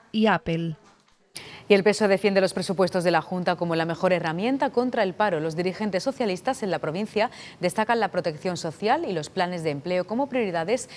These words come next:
Speaker 2: de las cuentas de dos mil quince.
Speaker 1: Los socialistas en la provincia han analizado este lunes el proyecto de presupuestos de la Junta de Andalucía y sus cifras en Cádiz.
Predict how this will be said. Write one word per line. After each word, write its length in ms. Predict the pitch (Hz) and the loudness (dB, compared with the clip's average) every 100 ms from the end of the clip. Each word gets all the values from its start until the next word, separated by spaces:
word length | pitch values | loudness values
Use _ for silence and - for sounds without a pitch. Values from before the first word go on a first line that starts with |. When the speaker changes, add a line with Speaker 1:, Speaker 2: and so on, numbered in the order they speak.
| - - | -12 -2
Speaker 2:
de 60 | |
las 160 | 151 139 | -2 -2
cuentas 500 | 185 247 254 175 165 | -2 0 0 -2 -2
de 80 | 156 | -4
dos 180 | 151 | -4
mil 140 | 165 151 | -6 -8
quince. 440 | 156 135 120 143 - - - - - - - - - - - _ _ _ _ 240 240 254 - _ _ _ _ _ _ 151 _ - | -8 -8 -10 -16 -16 -20 -20 -20 -20 -20 -20 -20 -20 -20 -20 _ _ _ _ _ -20 -20 -20 _ _ _ _ _ _ -20 _ 0
Speaker 1:
Los 140 | 233 | 2
socialistas 640 | 262 247 254 302 - 359 - | 2 2 0 2 4 2 4
en 100 | 226 | 2
la 100 | 190 | 2
provincia 520 | 196 254 277 220 202 | 2 0 -2 0 0
han 100 | 196 | 0
analizado 480 | 185 180 185 196 220 | -2 -2 -2 -2 -2
este 220 | 240 226 | 0 -2
lunes 420 | 208 196 180 - | 0 0 -2 -4
el 120 | 180 | -4
proyecto 460 | 175 185 214 - 240 | -2 -2 -2 -2 -2
de 120 | 208 | -2
presupuestos 760 | 196 190 202 254 320 - 208 | -4 -6 -6 -4 -4 0 -2
de 60 | 180 | 2
la 80 | 180 | 0
Junta 340 | - 202 190 | 2 2 2
de 100 | 170 | 2
Andalucía 640 | 165 208 294 302 254 226 214 | 0 2 2 0 2 4 4
y 60 | |
sus 220 | 214 190 | 2 -2
cifras 520 | - 214 - 220 220 - | 0 -2 2 2 2 -4
en 160 | 170 | -6
Cádiz. 520 | 170 208 208 202 180 | 0 2 4 2 0